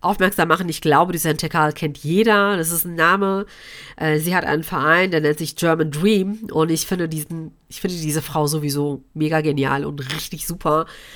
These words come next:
Äh, aber abgesehen davon finde ich ihren Verein und auch die Message, mit der sie hinter diesem Verein steht, nämlich German Dream, ähm, ganz klasse, weil, äh, sie, ähm, mit all den Menschen, die dort sind,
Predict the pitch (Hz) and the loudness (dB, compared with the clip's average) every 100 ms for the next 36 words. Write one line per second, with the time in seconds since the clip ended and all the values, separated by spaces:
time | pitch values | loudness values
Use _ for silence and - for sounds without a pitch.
0 | - - - 165 160 160 170 165 147 - | -20 -10 0 4 4 4 4 4 4 2
1 | 160 151 151 160 185 190 175 - 160 165 | -2 -2 2 4 4 0 -4 -6 -6 -6
2 | - 160 165 - - 175 208 185 151 147 | -4 -4 -4 -2 2 4 4 2 -2 -2
3 | 170 165 196 - 196 - 165 - _ 170 | -2 2 2 2 0 -2 -10 -14 _ 4
4 | 165 185 185 190 180 160 156 147 151 - | 4 4 0 -2 -2 -4 -4 -4 -4 -4
5 | 170 160 160 170 165 156 160 190 185 196 | -4 -4 0 2 4 2 2 0 0 -6
6 | - - - - - 170 170 165 170 190 | -14 -20 -20 -20 -4 2 4 4 2 -6
7 | _ - 202 - 208 208 - 160 175 185 | _ 0 2 2 2 2 2 0 0 -2
8 | - 165 185 196 185 170 170 165 180 208 | 4 6 6 2 0 -4 -2 -2 -4 -6
9 | 202 - 160 156 151 175 - - - 190 | -6 -4 0 2 0 -6 -16 -20 -6 -4
10 | 196 - 185 226 226 196 185 180 247 262 | -2 2 4 4 4 0 4 4 4 0
11 | - 214 208 202 180 170 165 - 190 214 | -2 -6 -8 -8 -4 -2 -2 0 0 0
12 | 254 262 | -2 -6